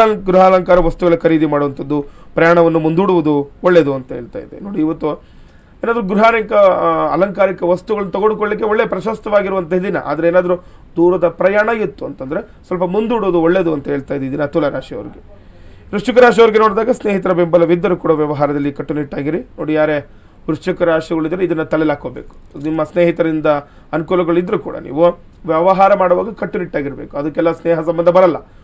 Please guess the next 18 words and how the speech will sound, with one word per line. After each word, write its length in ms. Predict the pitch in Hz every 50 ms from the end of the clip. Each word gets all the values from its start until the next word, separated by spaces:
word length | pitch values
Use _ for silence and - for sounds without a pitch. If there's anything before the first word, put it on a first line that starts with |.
| - - -
ವ್ಯವಹಾರ 340 | 160 160 170 165 180 175 170
ಅಂತ 140 | 160 -
ಬಂದಾಗ 340 | 214 214 202 190 - 143 151
ನಿಷ್ಠೆಯಿಂದ 400 | 175 180 175 - - 185 180 175
ಇರಬೇಕು. 680 | 185 185 175 196 196 180 214 247 247 - - - - - - - -
ನಾವು 140 | 147 156 156
ಕಟ್ಟುಪಾಡುಗಳಿಂದ 720 | - 196 170 180 175 170 156 151 151 151 143 143 139 135 147 139 - - - - - - -
ನಾವು 220 | 147 143 143 143
ಇರಬೇಕಾಗುತ್ತೆ. 580 | 165 170 160 160 147 - 156 131 123 120 - -
ಕಟ್ಟುನಿಟ್ಟಾಗಿ 560 | - 175 170 185 165 156 151 156 156 151 135
ಕೆಲಸ 220 | 151 147 143 -
ಕಾರ್ಯಗಳನ್ನು 440 | - - 139 131 139 135 135 135 139
ಈ 60 | 139
ದಿನ 140 | 139 156 202
ಮಾಡ್ಕೊಳ್ಬೇಕು 600 | 202 170 147 156 151 - 170 170 160 180 175 208
ವೃಶ್ಚಿಕ 320 | - 202 - - 151 -
ರಾಶಿಯವರು. 400 | 135 131 131 127 - 143 135 151
ಇನ್ನ 120 | 175 190